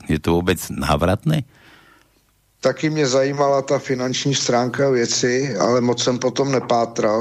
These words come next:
Speaker 2: a vlastně se bojím, že je to financovaný všechno z našich daní,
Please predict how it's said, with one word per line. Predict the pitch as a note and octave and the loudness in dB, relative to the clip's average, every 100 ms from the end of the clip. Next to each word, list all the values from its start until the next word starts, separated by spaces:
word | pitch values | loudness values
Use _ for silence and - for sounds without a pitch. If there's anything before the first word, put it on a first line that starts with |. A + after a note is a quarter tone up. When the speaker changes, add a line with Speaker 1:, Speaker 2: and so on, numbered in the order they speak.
| A2+ | 0
Speaker 2:
a | G#2+ G#2+ - - - B2 | 0 0 -2 -8 -2 2
vlastně | B2 - C3+ | 2 2 0
se | - C#3 | 0 -2
bojím, | A#2+ B2 C3 A#2 | 2 2 2 0
že | C3 | -2
je | B2+ | 0
to | B2+ | -4
financovaný | - A#2+ A#2 A2+ B2 A#2+ A#2+ | -2 0 0 0 0 0 0
všechno | G#2+ A2+ C3+ C3 | 0 -2 0 2
z | |
našich | A#2+ A2 - A#2 | 2 2 0 0
daní, | G#2 G#2+ A#2+ | 0 2 0